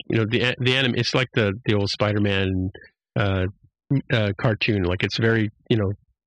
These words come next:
cardboardy and all that kind of stuff. And, you know, the mo-, the eyebrows move and the mouths move, but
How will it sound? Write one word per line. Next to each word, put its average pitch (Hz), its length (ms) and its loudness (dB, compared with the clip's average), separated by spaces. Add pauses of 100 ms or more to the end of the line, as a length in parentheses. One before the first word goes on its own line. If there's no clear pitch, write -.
cardboardy 107 720 2
and 95 80 0
all 95 120 0
that 113 180 -2
kind 117 80 -2
of 101 80 -6
stuff. - 260 -4
And, 101 240 0
you 104 80 -2
know, 92 200 -2 (320)
the 107 160 -2
mo-, 113 300 2
the 113 100 0
eyebrows 104 500 0
move 98 240 -2
and 98 120 0
the 98 60 0
mouths 107 320 0
move, 104 260 0
but 101 120 -2